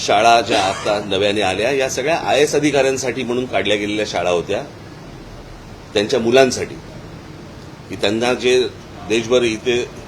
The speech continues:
इकडे तिकडे फिरावं लागतं, त्याच्यासाठी म्हणून त्या शाळा काढल्या गेल्या होत्या. आता त्या गोष्टींचं, त्या शाळांचं वर्चस्व ह्या राज्यांच्या शाळांवरती जास्ती, अ, करण्याचा प्रयत्न आहे आणि मला असं वाटतं की तोच एक केंद्रातला आणि, अ,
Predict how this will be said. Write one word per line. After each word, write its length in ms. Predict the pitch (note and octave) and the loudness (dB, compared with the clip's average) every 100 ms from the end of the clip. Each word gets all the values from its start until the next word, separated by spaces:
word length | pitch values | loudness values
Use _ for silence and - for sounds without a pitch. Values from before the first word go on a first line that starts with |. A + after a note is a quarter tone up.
| - | -10
इकडे 220 | G#2+ A#2 A2+ | -6 -4 -2
तिकडे 160 | A2+ | -2
फिरावं 340 | A2+ G#2 G#2 G#2 | 0 2 2 2
लागतं, 260 | F#2+ D3 | 0 -2
त्याच्यासाठी 400 | C3+ G#2 A#2 G#2+ | 0 0 0 0
म्हणून 240 | G#2+ A2 A2 | -2 -2 -2
त्या 100 | A2 - | -2 0
शाळा 180 | G2+ G2+ | 0 0
काढल्या 300 | F#2+ F2+ F#2 | -2 -2 -2
गेल्या 180 | F#2 F2+ | 0 -2
होत्या. 240 | F2 D3 - - - - - | -2 -4 -6 -16 -16 -8 -2
आता 160 | C3+ | 0
त्या 320 | E3 D3 D#3 | 2 4 6
गोष्टींचं, 540 | F#3+ F3+ - F3 F3 F3 | 6 4 4 0 2 0
त्या 180 | E3+ E3 | 2 2
शाळांचं 440 | D#3+ D3+ D3+ E3 | 4 4 4 4
वर्चस्व 540 | D3 C3+ D3+ D3+ D#3 D3 | 4 4 4 2 4 2
ह्या 220 | B2+ C3+ | 4 4
राज्यांच्या 500 | B2 A2 B2+ C3+ C#3 | 2 2 0 0 0
शाळांवरती 520 | C3+ A#2+ A#2+ A#2 B2 | 0 0 2 -2 -2
जास्ती, 440 | A2+ G2+ - B2 A#2 - - - - | -2 -2 -2 -8 -8 -14 -16 -12 -2
अ, 140 | G#2 | 0
करण्याचा 440 | G2+ A2+ A2 A2+ A2 | 2 0 0 0 0
प्रयत्न 360 | G#2 G#2+ - | 2 2 0
आहे 240 | A2 G#2 C3 | 0 2 2
आणि 140 | C3+ | 0
मला 160 | B2+ B2+ | 0 -2
असं 160 | C#3 | 0
वाटतं 180 | C3 C#3 | 0 0
की 100 | C#3+ | -2
तोच 380 | C#3+ D#3 E3 E3+ | -2 0 2 0
एक 120 | D#3+ - - - - | -2 -4 -16 -10 0
केंद्रातला 580 | A#2 A#2+ C3 C3 D3 - G#2 | 2 4 2 4 2 2 -2
आणि, 260 | A2+ C#3 - - - - - - | -2 -2 -4 -14 -18 -18 -10 -2
अ, 320 | F#2 F#2+ | 0 0